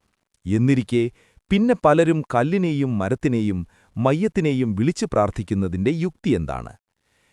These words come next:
ഇങ്ങനെ പ്രാർത്ഥിക്കുന്നതിന്റെ യുക്തിയും ന്യായവും എന്താണെന്നറിയൽ പ്രസക്തമാകുന്നത് ഇവിടെയാണ്.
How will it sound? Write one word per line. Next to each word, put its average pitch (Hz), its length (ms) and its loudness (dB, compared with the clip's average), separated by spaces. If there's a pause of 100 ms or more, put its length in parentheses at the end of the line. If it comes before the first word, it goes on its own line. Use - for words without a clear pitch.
(180)
ഇങ്ങനെ 180 280 4
പ്രാർത്ഥിക്കുന്നതിന്റെ 139 880 0
യുക്തിയും 98 580 -2 (300)
ന്യായവും 170 600 4
എന്താണെന്നറിയൽ 127 800 0
പ്രസക്തമാകുന്നത് 110 1080 -2
ഇവിടെയാണ്. 85 480 -4